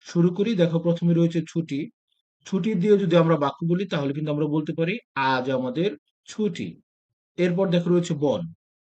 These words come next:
বন দিয়ে যদি আমরা বাক্য বলি তাহলে বলতে পারি কিন্তু দেখো, "পথ হারিয়ে কোন বনে যাই?" বন্ধুরা তোমরা কিন্তু লিখে নিবে। আমরা এখন মুখে পড়ছি, দেখো পথ,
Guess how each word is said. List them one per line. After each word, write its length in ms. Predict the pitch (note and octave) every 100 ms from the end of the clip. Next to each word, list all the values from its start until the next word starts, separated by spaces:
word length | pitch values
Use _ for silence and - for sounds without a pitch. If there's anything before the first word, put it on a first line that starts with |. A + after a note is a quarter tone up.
| _ _ B2
বন 300 | C3 C#3+ D3+
দিয়ে 180 | E3 F3
যদি 200 | F3 F3
আমরা 160 | F3 E3+
বাক্য 320 | C3+ C3+ - E3+
বলি 240 | D#3 E3
তাহলে 240 | E3 C#3+ C3+
বলতে 260 | D3 D#3+
পারি 180 | E3 F3
কিন্তু 180 | E3 E3+
দেখো, 260 | C#3 C3+ G#2+ G2+
"পথ 220 | - C3 C3
হারিয়ে 280 | D3+ D#3+ A3+ - _ _ _
কোন 180 | G3+ G#3+ G#3+
বনে 240 | G3 F#3+
যাই?" 240 | D#3+ G#2+ F2 -
বন্ধুরা 340 | C3 D3 E3
তোমরা 280 | E3+ D#3+ E3
কিন্তু 300 | E3 F#3+ A3+ C#4 _ _ -
লিখে 360 | D3 F3+ F3 D#3+
নিবে। 260 | B2+ G2 F2 - _ _ _ _ _ _ _ _ -
আমরা 280 | D3+ D#3 E3 E3
এখন 240 | E3+ F3
মুখে 240 | F3 E3+ F#3+
পড়ছি, 320 | G3 F3+ G#3+
দেখো 300 | G3 - A#3 A#3
পথ, 280 | F#3+ C#3+